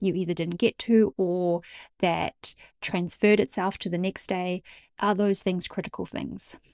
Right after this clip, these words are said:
'Cause one thing that perfectionists,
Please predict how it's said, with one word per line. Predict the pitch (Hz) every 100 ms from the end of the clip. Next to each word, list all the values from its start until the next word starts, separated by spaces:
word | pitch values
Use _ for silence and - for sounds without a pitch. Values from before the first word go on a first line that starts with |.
| _ -
'Cause | 220 202 - _
one | - 240 262
thing | 262 254 233
that | 208 180 269 _ - - _ _ _ _ _ _ _ _
perfectionists, | - - 190 - 190 185 - -